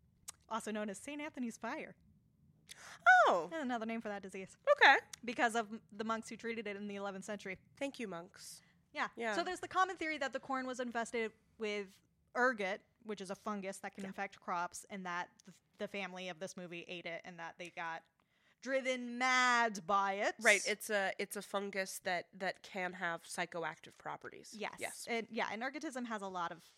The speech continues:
Speaker 1: symptoms, actually, and it can have
Speaker 2: Yes.
Speaker 1: kind of two different common branches to it.
Speaker 2: Mm-hmm.
Speaker 1: Um, and yeah, so Eggers sort of talked about how, like, yes, the corn does have sort of, like, ergot on it, but also I think said that that's not really the theory that he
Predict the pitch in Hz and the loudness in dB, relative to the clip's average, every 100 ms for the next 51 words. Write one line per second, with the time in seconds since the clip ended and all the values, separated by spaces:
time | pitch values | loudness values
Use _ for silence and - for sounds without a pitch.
0 | _ _ _ _ _ _ _ _ _ - | _ _ _ _ _ _ _ _ _ -12
1 | 208 180 170 175 - - 190 185 208 208 | -10 -12 -14 -14 -14 -14 -14 -10 -4 -4
2 | 202 247 196 - 214 190 185 185 175 - | 0 -2 -2 -6 -8 -6 -8 -8 -10 -10
3 | - - - - 170 170 170 185 _ - | -12 -12 -14 -8 -6 -6 -10 -12 _ -10
4 | 175 175 226 226 - 262 262 262 254 185 | -8 -8 -8 -8 -2 0 0 0 -2 -2
5 | 202 233 _ _ _ - 240 202 185 185 | -6 -12 _ _ _ -4 0 0 -2 -8
6 | - _ _ _ _ 262 240 220 - _ | -20 _ _ _ _ -2 0 0 -2 _
7 | - 254 240 277 285 277 262 - - 240 | -8 -4 0 2 2 2 -2 -4 -2 0
8 | 220 240 220 214 202 202 196 190 208 202 | 0 -2 -2 -2 -2 -2 -4 -4 -2 -2
9 | - 208 - 214 196 196 180 196 180 190 | -4 -12 -8 -6 -4 -8 -8 -6 -4 -6
10 | 180 - 202 180 185 190 185 175 175 175 | -8 -8 -12 -10 -10 -8 -10 -8 -8 -8
11 | 180 - _ _ _ _ _ - 208 196 | -8 -10 _ _ _ _ _ -10 -4 -4
12 | 185 202 180 196 185 - - 180 180 175 | -6 -8 -10 -12 -16 -12 -10 -10 -10 -10
13 | - - 180 180 185 196 - - - 185 | -12 -14 -16 -16 -16 -14 -14 -14 -16 -16